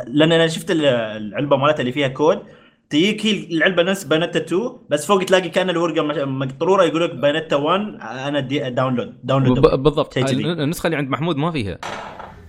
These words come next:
Speaker 2: فما أدري،
Speaker 1: لا،
Speaker 2: سألته
Speaker 1: مو
Speaker 2: قال،
Speaker 1: موجودة.
Speaker 2: قال، قال الناشر جابها شي حقنا أو الوكيل. فما أدري
Speaker 1: على
Speaker 2: الوكيل
Speaker 1: سالفة
Speaker 2: تفلسف.
Speaker 1: كمل، كمل.
Speaker 2: أقول لك ما أدري، بس يمكن الوكيل تفلسف أو شيء.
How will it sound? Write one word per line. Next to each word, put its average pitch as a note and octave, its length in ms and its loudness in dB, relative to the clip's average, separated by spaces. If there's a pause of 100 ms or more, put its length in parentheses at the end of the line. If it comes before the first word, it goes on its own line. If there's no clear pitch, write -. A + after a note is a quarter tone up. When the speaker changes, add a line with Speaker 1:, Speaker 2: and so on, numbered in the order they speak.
(1160)
Speaker 2:
فما D3+ 220 0
أدري، B2 140 -2
Speaker 1:
لا، G#2 60 -2
Speaker 2:
سألته C#3 300 2
Speaker 1:
مو B2 100 2
Speaker 2:
قال، C#3 80 4
Speaker 1:
موجودة. C3+ 420 4
Speaker 2:
قال، G2 240 -8
قال C3 180 0
الناشر C3 360 -2
جابها G#2+ 280 -2
شي G#2 140 -8
حقنا F#2 320 -8
أو F#2+ 120 -4
الوكيل. F#2 440 -6 (580)
فما C3+ 100 2
أدري C3 40 8
Speaker 1:
على C3 100 8
Speaker 2:
الوكيل C#3 80 6
Speaker 1:
سالفة E3+ 300 4
Speaker 2:
تفلسف. C3 400 0 (1300)
Speaker 1:
كمل، B2 240 2
كمل. - 440 -10 (500)
Speaker 2:
أقول C3+ 280 0
لك D3 60 -6
ما D#3+ 60 2
أدري، G#2+ 200 -2
بس F#2+ 200 -8
يمكن C3 140 -2
الوكيل A2+ 280 -2
تفلسف G2+ 320 -6
أو F2 100 -6
شيء. E2 220 -10